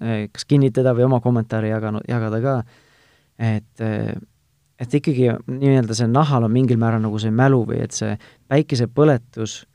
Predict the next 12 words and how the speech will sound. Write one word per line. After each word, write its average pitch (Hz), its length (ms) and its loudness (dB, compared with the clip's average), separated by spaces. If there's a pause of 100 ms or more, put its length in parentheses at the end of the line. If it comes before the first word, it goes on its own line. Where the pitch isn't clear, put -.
(340)
kui 120 100 -8
see 117 80 0
on 110 60 -2
väga 123 220 2
tugev, 131 340 2
see 107 120 -6
võib 110 300 -2
isegi 113 380 -2 (560)
nii-öelda 117 360 -4
D 131 120 6 (120)
N 113 120 2
A 110 160 2